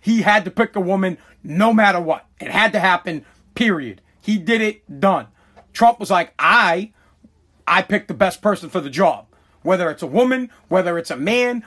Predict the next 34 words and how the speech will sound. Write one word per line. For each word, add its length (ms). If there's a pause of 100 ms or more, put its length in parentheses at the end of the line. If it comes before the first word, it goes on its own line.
(120)
whether 300
it's 100
a, 240
a, 240 (400)
a, 180 (320)
a, 200
an 100
asexual, 720
it's 140
a 40
no, 240
it's 140
a 40
nothing, 300
it's 140
a 60
eunuch. 400 (260)
Trump 240
doesn't 300
care. 320 (160)
He's 160
like, 120
"I 120
picked 200
the 60
best 240
person 280
for 100
the 80
job." 340 (400)
And 140
then 400 (240)
he 160
says 580